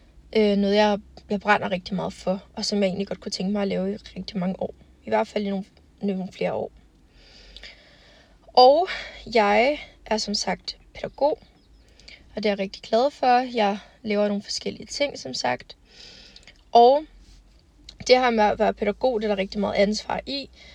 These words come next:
fordi at man ligesom skal tage sig af andres børn. Og jeg synes, det var lidt svært at f-, at tage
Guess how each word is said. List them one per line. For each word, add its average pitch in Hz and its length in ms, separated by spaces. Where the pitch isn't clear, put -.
fordi 220 320
at 208 100
man 202 120
ligesom 208 200
skal 202 200
tage 185 220
sig - 200
af 208 120
andres 196 420
børn. - 460
Og - 80
jeg 254 140
synes, 294 200
det 269 80
var 240 60
lidt 247 120
svært - 260
at 226 60
f-, - 260
at 226 80
tage - 220